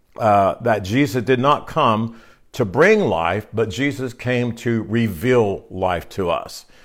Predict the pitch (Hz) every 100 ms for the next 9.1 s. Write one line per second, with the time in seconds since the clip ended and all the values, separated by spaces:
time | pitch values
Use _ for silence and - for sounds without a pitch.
0 | - - - 95 117 101 113 135 131 -
1 | 110 113 - 127 107 87 135 139 - 107
2 | 92 90 92 95 92 92 95 92 87 151
3 | 175 143 104 85 87 90 95 - - _
4 | - - - 208 208 151 175 190 139 -
5 | 73 - - _ _ - 101 101 - 127
6 | - - 180 185 131 78 87 92 131 143
7 | 139 143 127 131 147 - 127 120 123 135
8 | 135 127 113 135 101 113 120 98 104 95